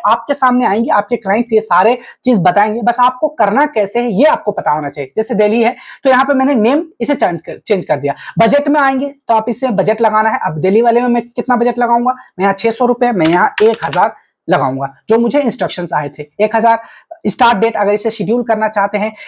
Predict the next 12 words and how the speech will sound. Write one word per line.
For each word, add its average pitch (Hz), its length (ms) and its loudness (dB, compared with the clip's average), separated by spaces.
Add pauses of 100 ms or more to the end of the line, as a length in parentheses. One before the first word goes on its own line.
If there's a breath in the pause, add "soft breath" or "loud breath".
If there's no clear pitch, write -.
(120)
एज, 254 220 4
gender, 226 380 0
location, 233 500 -2 (300)
location 214 400 0
में 240 180 2
भी 254 120 0
मैं 202 160 2
यहाँ 196 240 2
पे 233 100 2 (220)
जाऊंगा 214 320 2
क्योंकि 214 320 0
मैं 208 160 0